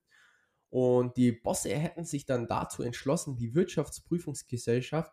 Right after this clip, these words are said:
K P M G mit einer unabhängigen Untersuchung zu beauftragen.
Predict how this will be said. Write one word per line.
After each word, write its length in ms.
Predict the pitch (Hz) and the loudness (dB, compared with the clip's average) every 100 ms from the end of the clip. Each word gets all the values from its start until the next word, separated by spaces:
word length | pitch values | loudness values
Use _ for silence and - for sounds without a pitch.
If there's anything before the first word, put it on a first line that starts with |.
| _ | _
K 180 | - 151 | -2 -2
P 160 | - | -2
M 160 | 139 120 | -4 -2
G 240 | 127 147 - | -2 -2 -4
mit 220 | 131 - | -8 -2
einer 200 | 120 - - | -2 -2 -2
unabhängigen 720 | 214 214 190 185 175 165 - | 0 0 -2 -2 0 -2 -2
Untersuchung 680 | 147 143 123 - 175 156 143 | -2 0 0 2 0 0 -8
zu 220 | - 143 | -4 0
beauftragen. 760 | 127 - - - - - - | 0 2 0 0 -4 -4 -6